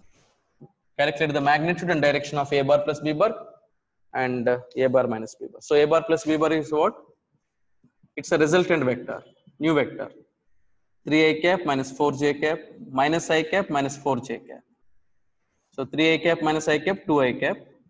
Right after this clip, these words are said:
minus eight J cap. A bar plus B bar is a resultant vector, R bar we say. Okay? R bar is resultant of two vectors.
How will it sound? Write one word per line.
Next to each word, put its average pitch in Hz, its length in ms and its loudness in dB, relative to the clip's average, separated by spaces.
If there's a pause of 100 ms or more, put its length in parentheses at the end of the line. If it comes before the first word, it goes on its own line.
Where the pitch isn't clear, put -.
(760)
minus 147 400 -2
eight 135 200 -2
J - 260 -16
cap. - 140 -16 (580)
A 147 120 4
bar 165 220 0
plus 156 160 2
B 156 140 0
bar 151 160 4
is 151 160 -4
a 220 80 6
resultant 147 440 2
vector, 117 380 -2
R 139 160 4
bar 135 180 0
we 113 120 -4
say. - 180 -14 (1300)
Okay? 190 200 -4 (1400)
R 151 200 4
bar 165 160 4
is 240 100 2
resultant 160 480 2
of 233 140 2
two 175 80 4
vectors. - 640 -4